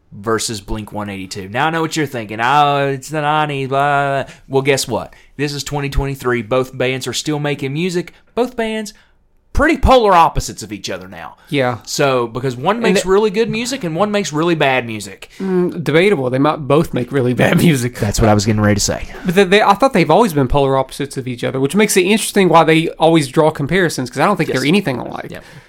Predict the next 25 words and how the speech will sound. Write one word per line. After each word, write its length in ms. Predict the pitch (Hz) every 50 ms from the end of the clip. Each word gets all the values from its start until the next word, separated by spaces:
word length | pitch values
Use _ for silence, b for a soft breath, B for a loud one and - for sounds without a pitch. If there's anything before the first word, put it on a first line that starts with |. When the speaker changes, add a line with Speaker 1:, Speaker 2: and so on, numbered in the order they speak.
| B B B
Speaker 2:
Uh, 360 | - 151 151 147 143 151 -
so 400 | - - 202 196 202 208 - - - - 220 - - -
the 120 | 208 185 196
way 120 | 208 254
you 160 | 262 247 240
wanna 140 | 233 220 190
go 160 | 170 185 202
about 240 | 208 208 202 202 -
this, 240 | - 220 202 - -
I 160 | - 151 -
don't 160 | - 170 147
know. 100 | 127 117 -
I 120 | - 175
don't 120 | 175 160
know. 220 | 139 - - - - b b b b
I'm 100 | 165 180
gonna, 180 | 202 202 202 185
I'm 80 | 185 190
gonna 120 | 202 208
be 140 | 180 190 175
doing 520 | 156 170 175 175 170 160 151 151 147 - 151
different 360 | 151 165 - 170 151 - - _ - - - _ _ -
sort 220 | - - 170 160 156
of, 100 | 131 139
like, 180 | 143 143 -